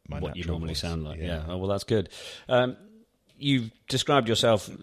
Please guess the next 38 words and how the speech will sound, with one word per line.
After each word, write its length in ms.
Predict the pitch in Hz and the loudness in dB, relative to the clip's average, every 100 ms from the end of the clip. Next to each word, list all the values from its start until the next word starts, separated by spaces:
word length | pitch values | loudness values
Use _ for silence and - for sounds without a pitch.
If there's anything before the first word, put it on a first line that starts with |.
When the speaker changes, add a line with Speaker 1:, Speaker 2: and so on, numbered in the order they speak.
| - - 104 | -18 -10 -6
Speaker 2:
I 60 | |
think, 260 | 107 107 113 | 0 2 4
as, 220 | 92 92 117 | 2 0 0
as 160 | 101 | 2
rugby 340 | 104 113 107 98 | 4 2 2 2
being 300 | 110 104 98 | 2 2 2
your 180 | 95 | -2
primary 420 | - - 101 92 95 | -4 -4 0 0 0
sporting 400 | 113 98 101 98 | -2 -2 -4 -4
passion. 380 | 104 101 113 | -2 -2 -2
Is, 120 | 107 110 | -2 -2
is 200 | 110 107 | -4 -2
that 100 | 113 | 0
about 220 | 117 110 | 0 2
right? 260 | 120 123 - _ _ | 2 0 -2 _ _
Speaker 1:
I 40 | 135 | 6
love 140 | 139 | 6
football 360 | - 117 95 90 | 6 2 2 0
as 120 | 80 | 0
well. 220 | 87 80 - _ | 0 -2 -6 _
Speaker 2:
Yeah. 180 | 101 90 85 _ - _ - | -2 -2 -4 _ -20 _ 0
Speaker 1:
Yeah. 500 | 117 101 87 85 78 - - - - - | 6 6 6 2 -2 -10 -18 -20 -18 -4
I, 200 | 110 110 | 0 0
I, 240 | 110 110 98 - | 0 0 -2 0
I 100 | 113 | 2
actually 280 | 139 - - | 4 2 2
stopped 420 | - - 165 107 | 2 6 6 6
doing 340 | 127 143 104 90 | 4 4 4 2
football. 480 | - - 78 65 | -4 -6 -4 -2
I 60 | 80 | 2
had 180 | 127 - | 2 4
to, 160 | 117 104 | 2 4
I 40 | |
had 140 | 123 | 4
a 40 | 107 | 4
choice 280 | - 120 101 | 4 4 4
to 80 | 87 | 0
make, 320 | 78 71 | -2 -4